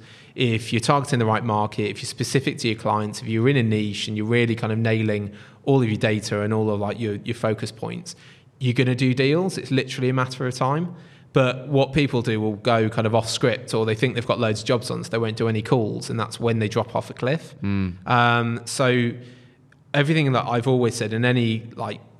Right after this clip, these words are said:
Speaker 1: any new consultant, I always say to basically trust the process. We train you really well. Like, just trust what we're saying,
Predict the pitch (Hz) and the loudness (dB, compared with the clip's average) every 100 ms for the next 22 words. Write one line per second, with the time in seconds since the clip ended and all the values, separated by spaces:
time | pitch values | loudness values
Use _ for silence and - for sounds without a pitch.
0 | _ _ _ - _ _ - 143 143 120 | _ _ _ -20 _ _ 0 2 4 2
1 | 127 147 123 131 127 127 110 113 117 110 | 0 -2 2 4 2 0 -2 0 -2 -2
2 | 113 110 117 - - 110 113 110 110 - | -4 -4 -8 -14 -6 -2 0 0 -2 0
3 | 113 107 110 - - - 107 101 - - | 0 0 -4 -8 -8 -4 -2 -4 -10 -20
4 | - - 117 113 113 - 151 - - 101 | -20 -2 -2 -2 -6 -2 0 0 -2 -2
5 | 107 110 113 - 135 113 - 131 131 120 | 0 0 -2 -4 -8 -4 0 2 4 4
6 | 110 107 104 107 135 135 - - - 107 | 4 2 0 -2 -4 -8 -12 -10 -6 -4
7 | 113 - - 127 - - 123 127 123 120 | -4 -6 -2 0 0 -2 -2 -2 -2 -2
8 | 127 156 170 | 0 -2 -6